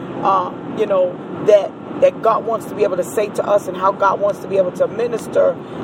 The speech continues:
amen, to the hearts of his people. So I want to be able to share some things with, uh, you all on tonight. So if you have your Bibles, let's go to the Word of God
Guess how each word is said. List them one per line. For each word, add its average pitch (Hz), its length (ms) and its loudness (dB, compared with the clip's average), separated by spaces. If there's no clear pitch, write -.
amen, 196 680 0
to 240 120 4
the 208 100 6
hearts 190 300 -2
of 185 60 -8
his 185 160 -4
people. 196 260 -2
So 220 120 0
I 220 40 4
want 254 200 -4
to - 40 -10
be - 60 6
able - 100 2
to - 80 -2
share 208 240 -2
some 185 240 -6
things 190 460 -2
with, 196 180 2
uh, - 260 2
you 196 160 -2
all 190 200 4
on 185 140 -2
tonight. 180 280 -6
So - 140 0
if 240 160 2
you 226 80 -4
have 226 180 -2
your 226 120 0
Bibles, 202 440 0
let's 208 160 -4
go - 300 2
to - 160 -6
the 185 100 -2
Word 190 300 0
of - 120 -8
God 180 380 -2